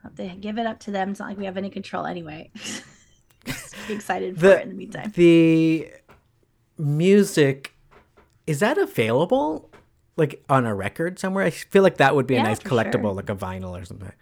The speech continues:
Speaker 1: Yeah, I have a couple of Country Bear Jamboree records already, so they're
Speaker 2: Ooh, there
Speaker 1: definitely
Speaker 2: you
Speaker 1: on
Speaker 2: go.
Speaker 1: vinyl. Um, I mean, vinyl was, like, the only, like,
Speaker 2: In the actual
Speaker 1: format
Speaker 2: time when it
Speaker 1: during
Speaker 2: came
Speaker 1: that
Speaker 2: out. Yeah.
Speaker 1: time, <laughs> yeah, when it opened.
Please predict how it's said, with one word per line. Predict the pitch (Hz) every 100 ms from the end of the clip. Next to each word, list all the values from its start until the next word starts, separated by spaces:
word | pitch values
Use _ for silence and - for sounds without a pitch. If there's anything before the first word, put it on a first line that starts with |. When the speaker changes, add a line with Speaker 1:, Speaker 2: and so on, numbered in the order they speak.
| _ -
Speaker 1:
Yeah, | 214
I | 233
have | 247 240
a | 220
couple | 190 190 196
of | - - _ _
Country | - 180 -
Bear | 185
Jamboree | 180 175 170 165
records | 175 - 170 190 - - 208
already, | 180 180 185 180 190
so | - 175 165
they're | 180 180
Speaker 2:
Ooh, | 320
there | -
Speaker 1:
definitely | 139 226
Speaker 2:
you |
Speaker 1:
on | 214
Speaker 2:
go. | 196
Speaker 1:
vinyl. | 190 202 202 208 _ - _ _ _ -
Um, | 185
I | 254
mean, | 302 285
vinyl | 233 269 277
was, | 240 214
like, | 208 208
the | 208
only, | 208 208 196 185 180 - _ _ _ _ _ _ _ _ - _ -
like, | 220 175 - _ _ _ - 180
Speaker 2:
In |
the | 160
actual | 135 127 - -
Speaker 1:
format | -
Speaker 2:
time | 135 113
when | 113
it | 214
Speaker 1:
during | 208 202
Speaker 2:
came |
Speaker 1:
that | 190
Speaker 2:
out. | 165
Yeah. | 240
Speaker 1:
time, | 240 269
<laughs> |
yeah, | 214 180 262 170 262
when | 285 254
it | -
opened. | 233 220 220 226